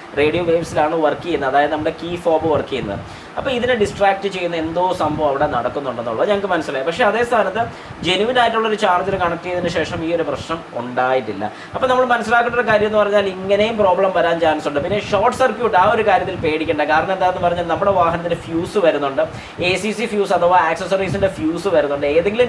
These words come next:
രീതിക്ക് ഈ ഒരു ചാർജറിന് കംപ്ലയിന്റ് ഉണ്ടെങ്കിൽ ആക്സസറീസ് ഫ്യൂസ് പോകുന്നതായിരിക്കും. അതുകൊണ്ട് പേടിക്കേണ്ട ഒരു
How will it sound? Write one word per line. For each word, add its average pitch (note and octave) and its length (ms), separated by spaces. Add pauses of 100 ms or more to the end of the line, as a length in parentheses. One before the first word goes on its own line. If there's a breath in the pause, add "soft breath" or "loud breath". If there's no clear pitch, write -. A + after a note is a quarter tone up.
രീതിക്ക് G3+ 340 (160)
ഈ - 20 (120)
ഒരു G3+ 120 (100)
ചാർജറിന് F#3 560
കംപ്ലയിന്റ് E3+ 460
ഉണ്ടെങ്കിൽ D#3 320 (380 loud breath)
ആക്സസറീസ് F#3+ 580
ഫ്യൂസ് F#3 200 (100)
പോകുന്നതായിരിക്കും. E3 480
അതുകൊണ്ട് E3+ 280
പേടിക്കേണ്ട F3 380 (140)
ഒരു A3+ 140